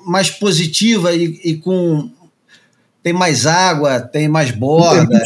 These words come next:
Speaker 1: ela,
Speaker 2: frouxo
Speaker 1: ela
Speaker 2: também,
Speaker 1: morde,
Speaker 2: né? É.
Speaker 1: ela morde mais a, a parede da onda. E a outra pretinha, ela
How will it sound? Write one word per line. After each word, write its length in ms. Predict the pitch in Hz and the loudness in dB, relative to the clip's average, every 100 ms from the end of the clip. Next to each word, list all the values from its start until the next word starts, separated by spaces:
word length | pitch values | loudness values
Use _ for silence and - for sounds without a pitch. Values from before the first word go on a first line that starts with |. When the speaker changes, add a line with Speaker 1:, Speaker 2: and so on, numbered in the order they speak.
| - | -2
Speaker 1:
ela, 0 | 147 | 2
Speaker 2:
frouxo 200 | 185 180 | 4 4
Speaker 1:
ela 80 | 147 | 2
Speaker 2:
também, 180 | 156 160 | 2 2
Speaker 1:
morde, 160 | 165 156 160 | 2 4 4
Speaker 2:
né? 100 | 170 - _ - _ - | 2 -4 _ -20 _ -4
É. 60 | |
Speaker 1:
ela 160 | 135 147 | 0 0
morde 420 | 151 175 170 156 | 2 2 0 0
mais 320 | 156 165 151 | 0 0 0
a, 240 | 143 131 - | -2 -4 -6
a 80 | 143 | -8
parede 440 | - 151 156 151 | -2 0 0 0
da 140 | 151 143 | 0 0
onda. 420 | 143 135 110 104 - _ _ _ _ _ _ _ - | -2 -2 -4 -8 -14 _ _ _ _ _ _ _ -4
E 160 | 147 | 0
a 80 | 156 | 2
outra 600 | 170 175 185 170 156 147 - - - | 2 0 0 2 2 -2 -8 -16 -4
pretinha, 680 | 185 160 160 180 214 202 170 | -2 0 -2 0 0 0 -2
ela 380 | 170 180 165 - | -2 -2 -2 -8